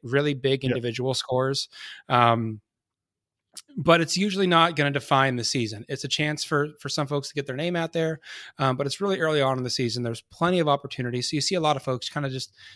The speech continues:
Speaker 1: taking a step back. Um, then we get into the spring.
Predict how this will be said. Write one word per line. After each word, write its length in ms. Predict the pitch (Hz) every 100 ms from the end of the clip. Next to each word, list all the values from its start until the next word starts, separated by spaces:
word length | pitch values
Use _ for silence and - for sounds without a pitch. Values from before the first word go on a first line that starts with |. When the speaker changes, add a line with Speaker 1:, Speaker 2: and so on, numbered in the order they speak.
| _ -
Speaker 1:
taking 320 | 190 180 165
a 40 |
step 320 | 143 143 135
back. 360 | - 107 104 _ _ - - -
Um, 520 | - 120 113 110 110 - _ _
then 300 | 143 117 208
we 80 | 220
get 160 | 156 139
into 180 | 131
the 100 | 120
spring. 440 | - - 135 113